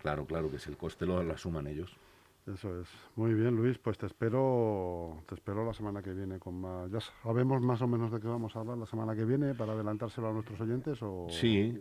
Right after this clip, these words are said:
Speaker 1: yo ya, una vez que hem-, hemos ent-, hecho esta introducción, porque al final esto de hoy también es una introducción a la gestión, pues ya podemos ir al detalle, ¿no? Coger una fracción, cualquiera de ellas, y deciros, contaros cómo se gestiona,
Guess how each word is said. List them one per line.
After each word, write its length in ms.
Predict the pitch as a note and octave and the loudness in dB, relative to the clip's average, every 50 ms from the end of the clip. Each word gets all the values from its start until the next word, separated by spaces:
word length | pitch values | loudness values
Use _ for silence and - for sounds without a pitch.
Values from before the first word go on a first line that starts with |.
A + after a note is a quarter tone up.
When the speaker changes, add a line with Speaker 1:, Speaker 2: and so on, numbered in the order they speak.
| G2 | 0
Speaker 1:
yo 300 | F#2 F#2 G2 G#2 G#2+ G#2+ G#2 | 6 8 10 10 10 10 10
ya, 300 | G2 A2+ A#2+ A#2 A2+ - | 10 10 8 8 6 2
una 200 | - F#2+ F#2 F2+ | 0 2 4 4
vez 160 | F2+ F#2 F2+ - | 4 4 4 4
que 180 | - G#2 G#2 | 2 2 4
hem-, 300 | G#2+ G#2 G2+ G2+ F#2 D#2 F2+ | 4 2 2 0 -2 -2 0
hemos 300 | G2 G2+ G#2 G2+ F#2 F#2+ | 0 2 2 2 2 0
ent-, 260 | G2+ F#2+ G2+ G#2 F2 | 0 0 0 0 2
hecho 240 | G2+ G2 - - G2+ | 0 0 2 2 0
esta 160 | F2+ - F#2+ | 2 2 0
introducción, 480 | F2+ E2 F2 E2+ E2+ D#2+ - A#2 G#2+ | 0 2 0 0 0 2 2 2 0
porque 180 | F2 D#2+ D2 E2 | 0 -2 -4 -4
al 60 | D#2+ | -6
final 300 | - - E2+ F2 F2 F2 | -4 -2 -2 -2 0 0
esto 320 | F2 - - - F2 E2+ E2+ | -2 -2 -2 -4 -2 0 0
de 120 | E2+ F2 | 2 2
hoy 120 | F2 F2 | 0 0
también 260 | D#2 E2 E2 E2+ F2 F2 | 0 -2 -2 -2 -2 -2
es 100 | D#2 E2 | -4 -4
una 120 | E2 E2 | -4 -4
introducción 400 | E2 - D#2+ D#2+ D#2+ - F2 E2+ | -4 -2 0 0 0 0 -2 -2
a 60 | E2+ | -2
la 120 | E2 E2 D#2+ | -2 -2 -2
gestión, 400 | - D#2+ - - G2+ G#2+ B2 C3+ _ _ _ - - - - - - - - - - _ | -4 -4 -4 -2 -2 -2 -2 -4 _ _ _ -20 -20 -20 -20 -20 -20 -20 -20 -20 -16 _
pues 140 | - D#2+ D#2 | -2 0 2
ya 120 | D#2+ D#2+ D2+ | 2 2 2
podemos 340 | F2 F2 F2 F2 E2 - | 2 0 0 -2 -2 0
ir 160 | F2+ F2+ F2 F#2 | 0 2 4 4
al 180 | F#2+ F#2 E2+ | 4 4 2
detalle, 440 | D2+ D#2 D2 - F2 E2+ D#2 D2 D2 | 0 -2 0 0 0 0 0 -2 -4
¿no? 200 | D2 E2 F2 E2 | -6 -6 -6 -6
Coger 360 | D#2 - D2+ - - D#2+ E2 | -4 -6 -6 -4 -2 -2 0
una 180 | E2 E2+ E2 E2 | 0 0 -2 -2
fracción, 460 | - E2 D#2+ D#2+ - G2 G#2+ A#2+ A#2 | -2 -2 -4 -2 -2 0 0 0 0
cualquiera 400 | - - D#2 C#2 E2+ D#2 E2 D#2+ | 0 -2 -4 -2 -2 -2 -2 0
de 100 | E2+ G2+ | 2 2
ellas, 340 | A#2+ C3+ D3 D3 C3+ - - _ _ - | 2 2 0 -2 -4 -8 -18 _ _ -10
y 360 | - E2 E2 E2 E2 D#2+ D#2 | -6 -4 -2 -2 -2 -2 -2
deciros, 520 | D2+ D2+ C#2+ - F2 D#2+ E2 D#2+ D#2 - - _ _ | -4 -6 -6 -6 -6 -4 -4 -4 -6 -8 -14 _ _
contaros 640 | _ - D2 D2+ D2 - E2 F2 F#2 G2 A#2+ - - - _ _ _ - - - - - - - _ | _ -8 -8 -6 -4 -2 0 2 2 0 0 -2 -10 -20 _ _ _ -20 -20 -20 -20 -20 -20 -20 _
cómo 260 | - - F#2+ F#2+ G2 | -2 2 4 4 4
se 120 | F2 G2 F#2 | 4 2 2
gestiona, 680 | - G2+ F#2 - - A2+ A2+ A2+ A#2 A#2+ A#2+ B2 B2 | 2 0 0 0 2 2 2 4 4 2 2 0 -4